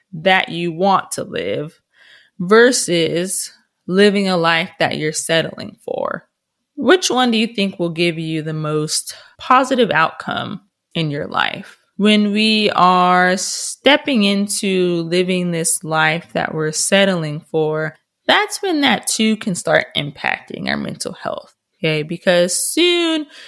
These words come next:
you know, you might start feeling stagnant, unfulfilled. Some people describe it as a sense of just feeling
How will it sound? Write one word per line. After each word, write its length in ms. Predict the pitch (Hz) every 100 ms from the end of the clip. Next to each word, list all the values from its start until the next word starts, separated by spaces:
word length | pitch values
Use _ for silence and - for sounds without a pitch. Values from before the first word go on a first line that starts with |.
| - _ _
you 140 | - 208
know, 120 | 214
you 240 | 214 214
might 300 | 214 226 220
start 320 | - 220 - -
feeling 640 | 202 196 196 196 190 185 196 - _ _
stagnant, 840 | - - 170 160 135 - - - - _ _
unfulfilled. 1040 | 202 208 202 220 - 165 160 139 - - - _ _ _ -
Some 240 | 220 220
people 340 | 220 214 196
describe 560 | 185 185 - 170 175 160
it 100 | 160
as 280 | 156 156 151
a 80 | 151
sense 400 | - 180 185 165
of 140 | 156
just 420 | - 160 - -
feeling 720 | 214 269 277 269 247 233 226